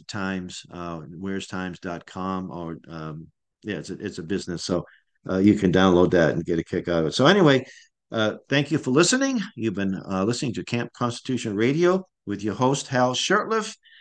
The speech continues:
And until next week, may God richly bless you.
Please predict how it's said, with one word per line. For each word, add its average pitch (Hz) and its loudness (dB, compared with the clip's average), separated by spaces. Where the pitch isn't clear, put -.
And 98 -6
until 95 -6
next 123 -6
week, 175 -4
may 95 -4
God 135 -2
richly 123 -4
bless 90 -8
you. 52 -14